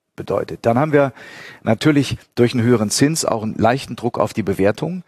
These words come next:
Damit muss man rechnen. Das hatten wir in den siebziger Jahren in sehr hoher Form. Allerdings <laughs> gingen die Zinsen damals dann sieben, acht, neun und dann in den zweistelligen Bereich, bei Bonds in der Spitze in Amerika fünfzehn und bei uns zehn Prozent.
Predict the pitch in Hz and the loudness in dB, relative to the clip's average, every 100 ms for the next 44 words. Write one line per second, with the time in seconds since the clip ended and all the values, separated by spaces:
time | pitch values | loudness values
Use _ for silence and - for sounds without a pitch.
0 | - - - 107 110 120 117 104 98 104 | -18 -8 -2 -2 -2 -4 -4 -4 0 0
1 | 113 147 156 107 - 104 110 95 98 92 | 0 -4 -4 -4 -2 -4 -2 -4 -4 -6
2 | 92 - 95 73 87 107 120 - - - | -6 -2 0 0 0 -2 -4 -14 -18 -18
3 | - - 104 87 104 107 - _ - 120 | -14 -6 -4 0 2 2 -2 _ 2 2
4 | 147 - 151 156 - 110 110 - - 151 | 2 0 0 2 2 2 0 -2 -2 0
5 | 120 113 - 123 127 110 117 113 - - | 0 0 0 -2 -2 -2 0 0 -2 -12
6 | - - - 104 113 87 113 131 113 113 | -18 -12 -2 -2 -2 -4 -4 -2 -2 -2
7 | 120 - 107 107 123 127 104 110 107 90 | -2 -4 0 2 2 0 -2 -2 -2 -4
8 | 107 - 101 117 - 110 110 104 98 101 | -4 0 0 0 -2 0 -2 -2 0 2
9 | 110 - - - - - - 104 92 113 | 2 -4 -12 -18 -18 -14 0 0 2 0
10 | 117 - 110 101 - - 104 117 98 - | -2 -4 -2 -2 -2 -4 -2 -4 -6 -8
11 | 104 104 104 107 101 98 - 127 - - | -4 0 0 2 0 -2 -2 -4 -4 0
12 | 120 107 92 85 98 - 104 98 85 - | 0 0 0 -2 -2 -4 -6 -6 -8 -2
13 | 107 160 | -2 -2